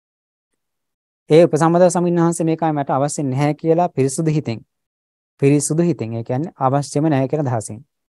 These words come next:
ඒකට කියන්නේ වමනය කරා වගේ කියලා. වමනය ආපහු ගන්න නැහැනේ. වමනය කරා වගේ හිතින් අතහැරලාම දෙනවා. දුන්නාම අර පිළිගැනීම සිඳෙනවා.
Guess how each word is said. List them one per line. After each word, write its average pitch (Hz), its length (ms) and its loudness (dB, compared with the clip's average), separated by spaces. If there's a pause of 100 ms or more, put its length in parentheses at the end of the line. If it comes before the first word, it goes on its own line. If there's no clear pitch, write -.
(280)
ඒකට 123 240 -2
කියන්නේ 139 380 0 (500)
වමනය 143 440 4
කරා 117 260 -4
වගේ 107 240 -10
කියලා. 113 180 -2
වමනය 143 220 0
ආපහු 131 240 0
ගන්න 131 220 2
නැහැනේ. 156 300 0 (480)
වමනය 127 300 0
කරා 120 220 -2
වගේ 135 300 -2
හිතින් 143 300 -4
අතහැරලාම 135 480 0
දෙනවා. 127 240 -2 (680)
දුන්නාම 160 440 6
අර 160 160 6 (200)
පිළිගැනීම 170 600 4 (160)
සිඳෙනවා. 123 480 -2